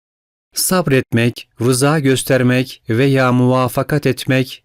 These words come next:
yoktur. Aksine sui edep, Hakk'a ortak koşmak,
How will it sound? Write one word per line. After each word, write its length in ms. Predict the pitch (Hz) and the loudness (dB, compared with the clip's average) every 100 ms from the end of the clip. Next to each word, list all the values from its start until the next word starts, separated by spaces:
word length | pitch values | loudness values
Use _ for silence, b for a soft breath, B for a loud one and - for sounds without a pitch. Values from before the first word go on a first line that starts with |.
| _ | _
yoktur. 640 | 123 151 - 110 101 - - _ _ _ _ _ - | 0 0 0 -2 -2 -4 -12 _ _ _ _ _ -4
Aksine 680 | 143 - 143 131 127 135 - - | -4 -2 0 2 2 -2 -6 -12
sui 640 | - - 160 139 127 135 | -6 0 2 2 2 2
edep, 380 | 127 123 127 - _ _ | 2 2 0 -2 _ _
Hakk'a 480 | - 143 - 147 131 | -6 -6 -2 0 2
ortak 440 | 131 123 131 135 | 2 0 -2 -2
koşmak, 640 | - 131 - 127 127 - | -2 -2 0 0 0 -4